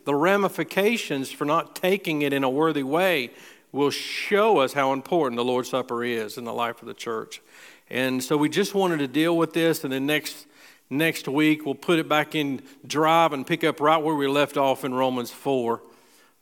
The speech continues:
Uh, but let's look this morning at First Corinthians chapter eleven, beginning in verse seventeen. And if you would, stand with me.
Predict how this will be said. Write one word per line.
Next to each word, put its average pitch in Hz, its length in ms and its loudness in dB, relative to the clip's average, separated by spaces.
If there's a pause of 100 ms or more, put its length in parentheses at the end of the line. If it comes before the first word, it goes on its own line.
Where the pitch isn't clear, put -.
Uh, - 260 -20
but 139 180 -4
let's 220 280 0
look 202 280 0
this - 200 -10
morning 156 360 0
at - 320 -6
First 165 260 -2
Corinthians 151 680 -2 (300)
chapter 165 460 0
eleven, 143 600 2
beginning 147 380 0
in 139 120 0
verse 131 380 0
seventeen. 135 800 -2 (260)
And 135 100 0
if 143 120 -4
you 143 100 0
would, 165 320 4 (200)
stand 151 440 0
with 135 280 0
me. 120 220 -6